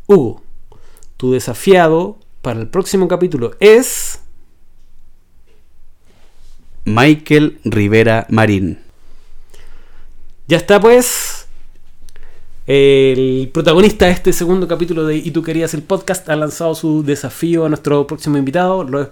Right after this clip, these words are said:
Speaker 1: esperamos que acepte este desafío, que esté con nosotros aquí el próximo capítulo y que nos cuente su relato, que nos diga cuál fue su respuesta.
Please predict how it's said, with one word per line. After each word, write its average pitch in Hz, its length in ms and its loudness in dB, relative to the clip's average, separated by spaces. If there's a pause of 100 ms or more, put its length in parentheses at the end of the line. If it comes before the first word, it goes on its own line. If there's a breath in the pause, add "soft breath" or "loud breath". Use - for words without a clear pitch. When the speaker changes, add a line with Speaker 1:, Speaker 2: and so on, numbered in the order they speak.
Speaker 1:
esperamos 151 460 -2
que 139 180 -2
acepte 175 380 -4
este 151 180 -4
desafío, 160 640 -4 (420 soft breath)
que 113 100 -14
esté 156 280 -4
con 143 140 -2
nosotros 151 400 -6
aquí 160 540 -4
el 143 180 -4
próximo 131 1400 -4
capítulo 208 500 -2 (960)
y 127 140 -10
que 147 100 -2
nos 151 120 -4
cuente 214 320 -4
su 202 280 -6
relato, 214 300 -6
que 151 100 -2
nos 160 240 -2
diga 196 200 0
cuál 196 140 -2
fue 208 140 -4
su 202 140 0
respuesta. - 500 -8